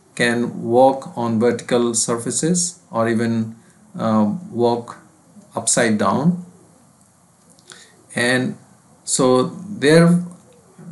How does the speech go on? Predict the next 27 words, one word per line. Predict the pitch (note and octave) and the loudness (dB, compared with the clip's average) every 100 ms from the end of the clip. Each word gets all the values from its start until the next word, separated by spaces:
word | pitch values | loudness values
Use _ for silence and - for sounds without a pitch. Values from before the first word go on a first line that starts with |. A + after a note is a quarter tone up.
| - - _ _ _ _ _ - _ _ _ _ _ - - - | -18 -20 _ _ _ _ _ -20 _ _ _ _ _ -20 -18 -6
one | C3 D#3 | 2 6
of | D#3+ C#3+ | 6 6
their | C#3+ | 4
method | C#3 C#3 C#3 C#3+ | 4 2 2 4
of | C3 A#2+ - - - | 2 0 -8 -10 -2
getting | C3 C#3+ C#3 | 0 0 2
the | B2 | 0
force | - - E3+ A2+ - - - - _ - | 0 2 4 4 2 -2 -4 -16 _ -2
is | B2+ B2+ - | 0 2 -2
through | - C3 B2+ | -2 0 2
the | A#2+ | 2
van | A2+ A2+ | 0 0
der | A2+ | 2
Waals | A2+ A2 - | 2 0 -2
forces. | - - - - - - _ _ _ _ _ _ _ _ - - - | -6 -4 -6 -6 -8 -10 _ _ _ _ _ _ _ _ -20 -20 -6
And | B2+ | 0
if | C3+ C3 | 0 2
you | C#3 | 2
look | D3+ D#3+ | 4 4
at | D3+ D3 | 4 6
the | C#3 C#3 - - - _ _ _ _ _ _ _ _ _ - | 4 4 -4 -20 -20 _ _ _ _ _ _ _ _ _ -10
gecko's | - C3 C#3+ C3 - - | 0 2 4 2 2 4
feet, | F3+ A2+ - - - - - _ | 4 4 -2 -12 -20 -20 -20 _
gecko's | C3+ B2+ D3 C#3 | -6 0 2 2
feet | - F3+ F3 | 2 6 6
has | E3 C3 | 6 4
got | C3 B2 | 4 4